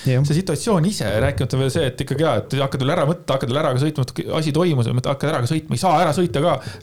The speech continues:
Speaker 2: Rehv on ka puru.
Speaker 1: Mhm.
Speaker 2: Nagu mis nüüd, kas nüüd tulevad mingid vennad püssidega või tekitab täiesti nagu paranoiasid?
Speaker 1: Et nagu selles mõttes, et, et noh, et, kes ei tea, siis Peep Talving on Los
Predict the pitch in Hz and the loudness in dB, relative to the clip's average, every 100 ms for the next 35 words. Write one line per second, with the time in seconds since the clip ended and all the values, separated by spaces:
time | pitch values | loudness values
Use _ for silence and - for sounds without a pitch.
0 | 196 226 - 151 196 233 240 202 139 107 | 0 0 0 0 2 2 2 4 6 4
1 | - - - 135 123 120 156 240 - 214 | -2 -8 -2 0 4 4 4 4 0 -2
2 | - 202 202 165 185 156 226 190 123 - | 0 0 2 2 4 2 2 2 0 -4
3 | - 147 - 110 101 98 101 104 139 160 | -2 -2 0 0 2 2 2 0 -2 -4
4 | - 233 117 110 - 220 170 143 117 131 | -6 -6 -4 -4 -2 -2 -2 -2 -2 0
5 | 160 170 147 90 - - - 143 127 143 | 0 0 -2 -4 -8 -14 -2 0 2 2
6 | 131 185 202 135 131 123 123 123 120 127 | 2 4 4 4 2 0 0 0 -2 0
7 | 123 117 110 107 - 127 139 123 - - | 2 2 2 0 0 0 2 2 0 0
8 | 123 117 113 - - - - - _ - | 2 2 0 -6 -18 -20 -20 -20 _ -8
9 | - 139 143 165 135 117 139 151 151 139 | 0 2 4 4 4 4 2 2 4 4
10 | 110 104 107 104 104 104 113 | 4 2 2 2 2 2 2